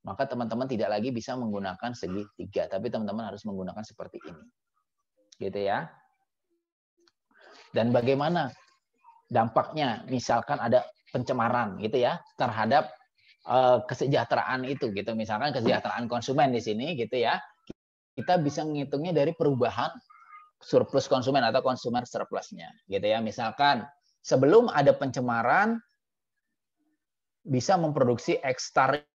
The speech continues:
ini gitu ya. Dengan harga P star ini gitu ya. Sehingga consumer surplusnya adalah A P star E gitu kan ya. A P star E. Namun ada pencemaran sehingga apa? Mengurangi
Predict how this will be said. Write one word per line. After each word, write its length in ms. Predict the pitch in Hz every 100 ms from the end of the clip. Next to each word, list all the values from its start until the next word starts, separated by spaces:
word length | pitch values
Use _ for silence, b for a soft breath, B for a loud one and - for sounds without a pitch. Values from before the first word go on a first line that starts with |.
| _ _ 160
ini 240 | 160 135 - -
gitu 240 | 110 120
ya. 320 | 127 120 170 196 - _ _ _ _ _ _ _ _ _ _
Dengan 320 | - 127 131 143
harga 400 | 117 110 135 -
P 80 |
star 400 | - - 113 104
ini 160 | 95 95 - 107
gitu 160 | 104
ya. 160 | 117 123
Sehingga 320 | - 117 151
consumer 400 | 156 139 123 113
surplusnya 560 | 123 120 110 151 160 127
adalah 240 | 123 180 - _ _
A 400 | 101 117 175 180 _ -
P 160 | 104
star 480 | - - 120 151 - -
E 320 | 147 113 -
gitu 240 | 110 120 135
kan 80 |
ya. 400 | 139 123 143 185 - _ _ _ _ _ _ _
A 160 | 110 123 -
P 80 | 95
star 320 | - 104 104 95
E. 160 | 95 - - - - - -
Namun 400 | 139 190 254 262 _ _ _ -
ada 320 | 180 165 160
pencemaran 800 | 165 160 180 214 285 220 202 180
sehingga 400 | 160 165 233 -
apa? 160 | 226 202
Mengurangi 800 | 156 151 147 160 170 214 196